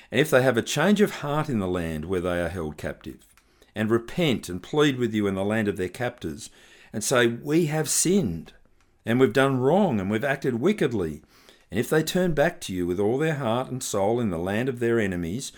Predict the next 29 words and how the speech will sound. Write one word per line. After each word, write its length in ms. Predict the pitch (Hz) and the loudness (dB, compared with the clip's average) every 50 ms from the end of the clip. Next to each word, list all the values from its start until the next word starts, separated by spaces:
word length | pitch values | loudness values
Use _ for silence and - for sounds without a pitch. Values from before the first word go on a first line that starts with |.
| - - _ | -20 -14 _
who 100 | - 120 | -8 -6
took 240 | - - 117 107 - | -6 -4 -6 -6 -4
them 140 | - 101 98 | -4 -6 -6
captive, 640 | - - 87 80 - - - 73 71 - - - _ - - - - - - - - | -4 -4 -6 -6 -6 -8 -10 -10 -10 -10 -12 -16 _ -20 -20 -20 -20 -20 -20 -10 -4
and 260 | 107 117 120 110 - | -2 0 0 0 -2
pray 440 | - - - 127 123 143 165 196 - | -6 -4 0 2 4 4 4 4 2
to 100 | - 180 | 0 -2
you 300 | 147 117 98 95 92 92 | 0 0 0 0 -2 -4
toward 640 | - - 123 117 110 113 120 135 147 165 185 185 175 | -4 -4 -2 -2 0 2 4 4 4 4 4 2 2
the 100 | 190 170 | 0 0
land 420 | 156 135 131 131 131 135 139 131 135 | 0 0 2 2 2 2 2 0 -2
that 60 | 135 | -6
you 180 | - 127 127 | -6 -6 -6
gave 340 | 117 117 113 107 113 117 117 | -2 0 2 2 2 0 0
their 160 | 120 113 113 | 0 -2 0
ancestors." 880 | 117 123 131 135 - - 104 87 82 - - 78 - - - - - - _ _ _ _ _ | 0 0 -2 -2 -4 -4 -6 -6 -6 -8 -12 -16 -18 -14 -12 -12 -12 -14 _ _ _ _ _
Notice 340 | - 104 131 151 160 - - | -4 -4 -2 -2 -2 -4 -2
the 120 | - 135 | -2 0
direction 520 | 123 117 117 113 117 117 117 - - - 101 | 0 2 2 2 2 2 0 -2 -6 -6 -6
here. 220 | 92 87 73 69 - - - - - - - | -4 -4 -6 -8 -10 -14 -20 -20 -20 -20 -6
"If 60 | - | 0
they 180 | - 123 117 | 4 4 4
pray 460 | - - - - 175 165 135 104 95 92 | 4 2 -2 0 2 2 4 4 2 0
toward 460 | - 113 107 107 120 143 165 175 170 | -2 -4 -2 0 2 2 2 2 2
the 100 | 175 151 | 2 2
land 280 | 131 127 131 139 139 | 4 4 2 2 0
that 60 | 143 131 | -2 -4
you 120 | 120 117 | -4 -2
gave, 400 | 110 120 107 110 113 117 117 - | 0 2 2 2 2 0 -4 -8